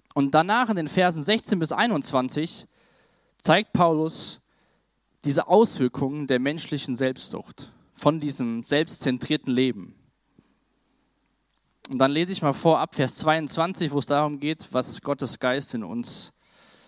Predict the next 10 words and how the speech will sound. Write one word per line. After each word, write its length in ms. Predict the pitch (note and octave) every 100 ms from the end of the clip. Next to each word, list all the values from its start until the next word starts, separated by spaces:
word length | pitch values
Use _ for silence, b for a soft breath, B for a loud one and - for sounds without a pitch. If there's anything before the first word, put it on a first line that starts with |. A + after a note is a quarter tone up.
| b b b b
hervorbringen 640 | B2 - D#3 D#3+ B2 G#2+
möchte. 400 | G#2 F#2+ - F2 - - _ _ _ _ _ _ _ _ _ _ _ _ _ _ _ B B B B -
„Die 80 |
Frucht 320 | C3 - A3+ G#3+
hingegen, 580 | D#3 C#3+ C#3+ C#3 C3
die 100 | -
der 140 | C#3+ C#3+
Geist 260 | D#3+ E3
Gottes 340 | - G#3+ D#3+ D3
hervorbringt, 800 | C3+ - B2+ C3 C3+ D3 -